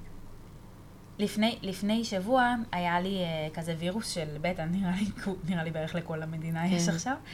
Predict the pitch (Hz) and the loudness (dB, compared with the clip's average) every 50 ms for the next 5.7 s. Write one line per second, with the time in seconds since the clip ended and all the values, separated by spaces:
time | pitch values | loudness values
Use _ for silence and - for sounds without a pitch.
0 | - - - - - - - - - 190 190 185 180 180 180 180 180 180 175 170 | -12 -12 -12 -12 -12 -12 -6 -2 0 2 4 4 6 6 6 6 4 4 2 0
1 | 170 175 240 262 277 - - 180 160 151 - - 160 - - 330 330 - 220 190 | 0 2 2 2 2 2 2 0 -2 -2 -2 -2 0 2 2 2 0 -2 -4 -4
2 | 190 185 190 180 170 170 165 170 190 196 - 180 - - 220 226 220 214 - 180 | -2 -2 -2 0 0 2 2 2 0 -2 -4 -6 -2 0 0 2 2 0 -2 -2
3 | 165 160 156 160 165 165 185 226 277 294 254 202 175 165 165 170 180 214 233 - | -4 -4 -4 -2 -2 0 2 4 4 4 2 0 -2 -2 -2 0 0 0 0 0
4 | 208 180 170 175 175 175 175 196 185 - - 165 156 - 170 160 156 151 151 - | 0 0 2 2 2 0 0 -4 -6 -6 -6 -6 -6 -4 -6 -6 -4 -6 -6 -4
5 | - 180 175 170 165 156 151 156 147 - - 185 254 | -4 -2 -2 -2 -2 -2 -4 -6 -4 -2 0 0 -2